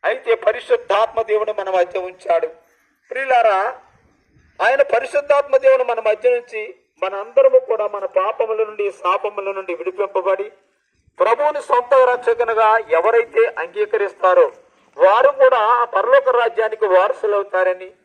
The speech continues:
ప్రతి ఒక్కరు కూడా హెచ్చరించడం జరిగింది. మరి ఈ సమయంలో ఇక్కడికి రావడం ఎందుకు అంటే ప్రియులారా పాపంలో పడిపోతున్నా,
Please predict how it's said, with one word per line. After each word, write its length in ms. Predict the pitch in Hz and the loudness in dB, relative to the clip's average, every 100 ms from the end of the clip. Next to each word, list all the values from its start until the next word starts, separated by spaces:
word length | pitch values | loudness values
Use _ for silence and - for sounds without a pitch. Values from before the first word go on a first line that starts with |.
| _ _ | _ _
ప్రతి 280 | 160 165 196 | -8 -8 -6
ఒక్కరు 360 | 190 185 - 185 | -2 -2 -4 -2
కూడా 260 | 185 180 | 0 0
హెచ్చరించడం 760 | 165 156 - 175 175 180 175 170 | -2 -6 -4 -6 -4 -6 -6 -2
జరిగింది. 500 | 170 165 165 180 180 _ _ _ _ | -4 -4 -14 -16 -18 _ _ _ _
మరి 180 | 269 285 | 0 0
ఈ 20 | |
సమయంలో 560 | - 220 240 311 311 294 | -4 -2 -2 -2 0 0
ఇక్కడికి 320 | 254 269 262 | 2 2 4
రావడం 380 | 269 269 262 269 | 4 4 4 2
ఎందుకు 380 | 254 269 262 277 _ - | -4 -10 -10 -12 _ -12
అంటే 320 | 196 - 226 | -6 0 0
ప్రియులారా 540 | 226 202 214 190 185 | 0 -10 -4 -2 0
పాపంలో 580 | 180 - 185 190 233 226 | -2 2 2 0 -2 -2
పడిపోతున్నా, 800 | 226 202 196 196 190 190 175 170 | -2 -4 -6 -8 -6 -6 -8 -12